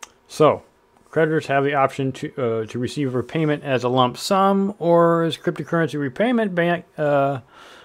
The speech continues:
bank remittance or remittance through some kind of money transfer service. Uh, as, as they said, ninety percent. It's, that, I guess that's better than nothing, considering how long they've been waiting for this.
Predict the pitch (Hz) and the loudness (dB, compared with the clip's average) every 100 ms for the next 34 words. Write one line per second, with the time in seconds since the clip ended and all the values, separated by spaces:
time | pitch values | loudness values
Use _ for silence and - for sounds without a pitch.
0 | _ - 160 160 147 151 151 160 156 147 | _ 2 4 4 4 4 4 4 0 -2
1 | 131 127 123 120 117 120 123 - 113 113 | -2 2 4 4 2 -2 -6 -6 -2 0
2 | 110 - 107 104 104 101 104 98 92 135 | -2 -2 -2 -2 -4 -4 -4 -6 -4 -4
3 | 120 120 101 101 98 - - - - - | -2 -4 -2 -2 -2 -6 -18 -20 -20 -20
4 | - _ _ _ _ 113 107 104 104 123 | -20 _ _ _ _ -2 0 0 -4 -10
5 | 107 113 117 117 - 120 101 110 131 127 | -8 -8 -4 -6 -2 -2 -2 -4 -4 -2
6 | 127 - 127 101 - _ - 107 - - | -4 -2 -2 -4 -10 _ -10 -10 -10 -18
7 | - _ _ - 127 123 147 160 175 165 | -20 _ _ -4 -4 -2 0 0 0 -2
8 | - 170 156 131 127 151 135 117 113 104 | 2 4 4 2 4 4 4 0 0 0
9 | 117 113 120 123 120 104 98 101 139 104 | 2 2 2 2 0 -2 -4 -2 -2 -4
10 | 87 87 92 107 | -8 -10 -10 -12